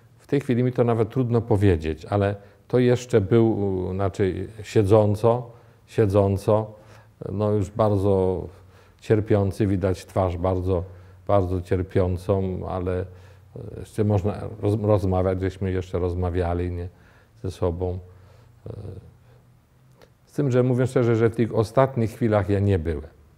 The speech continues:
Nie byłem, ale to był,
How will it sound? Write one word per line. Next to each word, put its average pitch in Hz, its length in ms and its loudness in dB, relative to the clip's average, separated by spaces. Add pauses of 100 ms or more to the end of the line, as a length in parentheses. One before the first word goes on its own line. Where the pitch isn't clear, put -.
(360)
Nie 110 140 2
byłem, 123 440 6 (360)
ale 123 260 4
to 131 460 6 (160)
był, 135 280 0